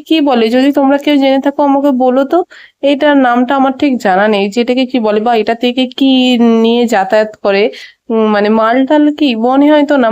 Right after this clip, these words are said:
মালগাড়িগুলো অন্যরকম দেখতে হয়। তো পাশ দিয়ে আরেকটা ট্রেন ঢুকছিল, তো আমাদের এখান থেকে, এটা নৈহাটির ট্রেনটা ঢুকছিল, আমাদের এখান থেকে দুটো নৈহাটির ট্রেন ছাড়ে,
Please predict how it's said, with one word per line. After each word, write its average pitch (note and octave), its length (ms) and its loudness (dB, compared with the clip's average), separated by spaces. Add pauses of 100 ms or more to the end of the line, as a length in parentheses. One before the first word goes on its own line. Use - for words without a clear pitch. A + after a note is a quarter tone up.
মালগাড়িগুলো C4 640 0
অন্যরকম A#3+ 460 0
দেখতে G3+ 260 -4
হয়। A3 140 0 (540)
তো C4 80 2 (540)
পাশ A#3+ 160 0 (100)
দিয়ে C#4+ 160 2
আরেকটা A3 320 0
ট্রেন A#3+ 160 0 (220)
ঢুকছিল, A#3 420 -2 (1160)
তো C4+ 80 0 (160)
আমাদের G#3 280 -2 (100)
এখান D4 200 0 (100)
থেকে, D4 220 0 (480)
এটা D4 140 0 (100)
নৈহাটির D4+ 460 0
ট্রেনটা G#3+ 340 0
ঢুকছিল, F#3+ 340 -2 (460)
আমাদের C4 300 0
এখান E4+ 220 2
থেকে F#4 140 0 (120)
দুটো E4 180 2 (100)
নৈহাটির A#3+ 460 2
ট্রেন G3 180 0 (100)
ছাড়ে, F3 200 -2